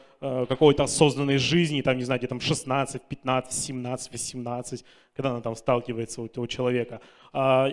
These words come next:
и вот у него такая модель жизни сформировалась, нельзя никому доверять. Ну, такому человеку точно надо к психологу. Ну, как-то развиваться, что ли. Ну, потому что доверие есть, и, и оно работает, оно приносит такие результаты крутые.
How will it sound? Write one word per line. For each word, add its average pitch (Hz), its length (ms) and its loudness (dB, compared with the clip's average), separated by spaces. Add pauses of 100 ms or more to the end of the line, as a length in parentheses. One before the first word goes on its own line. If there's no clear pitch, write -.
(100)
и 160 120 0
вот 165 340 4
у 160 60 -6
него 156 160 2
такая 160 220 2
модель 147 300 2
жизни 127 300 -4
сформировалась, 123 640 0
нельзя 127 260 2
никому 135 280 -2
доверять. 131 420 2 (320)
Ну, 139 80 -14
такому 131 300 -10
человеку 143 240 -6
точно 135 260 -10
надо 131 100 -10
к - 40 -20
психологу. 113 440 -8 (440)
Ну, 156 80 -14
как-то 127 440 0
развиваться, 131 840 2
что - 360 2
ли. 120 180 -2 (260)
Ну, 160 100 6
потому 151 300 4
что 160 240 2 (220)
доверие 170 500 6
есть, 135 520 -2
и, 143 460 -6 (140)
и - 100 -18 (100)
оно 151 280 4
работает, 170 560 8
оно 127 160 -2
приносит 151 320 2
такие 151 260 -2
результаты 139 460 -2
крутые. 120 420 -8